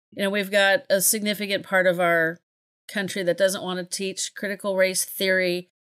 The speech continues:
on the auspice that it makes people uncomfortable. And I was listening to a podcast, and the two gals on the podcast, one of them said,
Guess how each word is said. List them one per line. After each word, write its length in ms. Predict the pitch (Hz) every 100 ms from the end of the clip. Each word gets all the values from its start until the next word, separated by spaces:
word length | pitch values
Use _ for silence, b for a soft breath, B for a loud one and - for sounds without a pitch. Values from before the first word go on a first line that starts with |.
| _ _ _ _ _ _ 202
on 240 | 214 214
the 160 | 196 -
auspice 480 | 196 208 - 208 185
that 180 | 190 180
it 160 | 180
makes 240 | 208 220 -
people 400 | - 220 214 185
uncomfortable. 840 | 180 170 - 180 180 180 160 90
And 80 | 170
I 40 | 170
was 140 | 170
listening 280 | 185 208 196
to 100 | 208
a 60 | 185
podcast, 720 | 208 190 180 190 180 185 -
and 100 | 180
the 60 | 175
two 220 | - 202
gals 560 | 190 185 175 170 - -
on 100 | 190
the 80 | 190
podcast, 540 | 185 175 165 185 170 - - _ _ -
one 160 | 214 233
of 100 | 214
them 160 | 220
said, 380 | 196 220 202 185